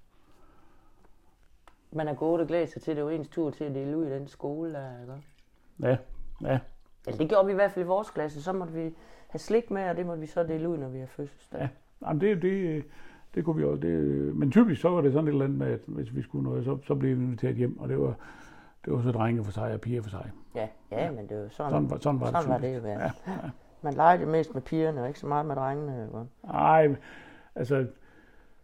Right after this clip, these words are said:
Speaker 2: og sådan er det også, sådan er det også nu her med, med min ungers, øh, den yngste, hvor han går i skole, ikke? Så det, det er enten eller.
Speaker 1: Ja.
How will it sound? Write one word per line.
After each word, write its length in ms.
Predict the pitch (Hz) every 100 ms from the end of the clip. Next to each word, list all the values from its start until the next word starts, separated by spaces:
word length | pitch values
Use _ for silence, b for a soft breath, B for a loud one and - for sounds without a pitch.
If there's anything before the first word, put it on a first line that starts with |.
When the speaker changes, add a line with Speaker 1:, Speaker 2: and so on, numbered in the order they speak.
| _ _ -
Speaker 2:
og 160 | -
sådan 220 | 160 151
er 40 | 139
det 100 | 127
også, 400 | 143 135 131 131
sådan 180 | 110 139
er 40 | 120
det 100 | 123
også 140 | 113
nu 100 | 151
her 220 | 131 120
med, 100 | 110 113 - -
med 180 | - 135
min 140 | 127
ungers, 460 | 123 143 127 - - 135
øh, 260 | 143 139 117 107 - 165 127 - 156 - - - -
den 100 | -
yngste, 300 | 139 147 -
hvor 100 | 127
han 140 | 120 143
går 140 | 123
i 40 | 107
skole, 300 | 139 131 127
ikke? 280 | 120 135 110
Så 100 | 143
det, 180 | 139 135
det 220 | 139 156
er 40 |
enten 260 | 160 156 151
eller. 320 | 180 139 90 - - -
Speaker 1:
Ja. 160 | 135